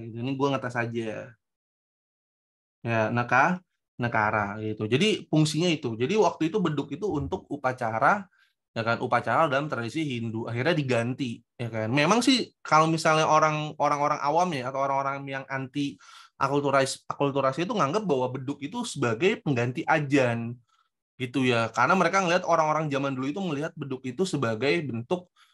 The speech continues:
untuk upacara keaga-, agamaan. Dan ya, sholat itu salah satu upacara agama, itu betul juga gitu. Karena upacara itu artinya adalah apa? Peringatan, ya kan? Eh, resepsi, ya kan? Kemudian apa lagi?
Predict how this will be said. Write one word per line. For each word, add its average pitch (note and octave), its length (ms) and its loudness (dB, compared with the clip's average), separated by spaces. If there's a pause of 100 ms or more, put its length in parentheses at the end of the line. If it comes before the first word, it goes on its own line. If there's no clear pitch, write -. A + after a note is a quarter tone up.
(120)
untuk B2+ 300 0
upacara C#3 400 2
keaga-, C3+ 640 4
agamaan. A#2 640 -4
Dan B2+ 400 -2 (260)
ya, A2+ 140 -8
sholat A#2+ 320 0
itu B2+ 160 -4
salah E3+ 240 0
satu C3 240 -4
upacara B2 320 0
agama, C3 480 -2
itu F3+ 160 -6
betul C#3 240 -6
juga C3+ 420 -6 (460)
gitu. A2+ 160 -6
Karena D3 160 2
upacara E3 400 0
itu E3 160 -4
artinya F3 640 -2
adalah F3 320 -2
apa? A#2 240 -10 (220)
Peringatan, D3+ 840 -2 (200)
ya A#2+ 160 -6
kan? B2+ 320 -2 (720)
Eh, C3 380 4 (260)
resepsi, C#3+ 840 -4 (540)
ya B2 100 0
kan? A#2 300 0
Kemudian C3 340 0
apa C#3 140 4
lagi? C3+ 320 0